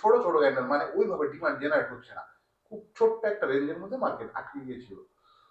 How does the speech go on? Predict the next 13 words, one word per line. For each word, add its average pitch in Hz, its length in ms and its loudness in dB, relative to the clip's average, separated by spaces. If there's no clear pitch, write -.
So 208 160 -2
চার্টও 180 380 2
আমাকে 202 300 6
একবারের 202 480 0
জন্য 151 220 -2
বলে 151 300 -2
নাই - 160 -8
যে - 160 -14
এখানে 117 200 -18
আসলে 120 220 -20
ডিমান্ড 123 360 -10
জেনারেট 120 260 -8
হচ্ছে। - 340 -20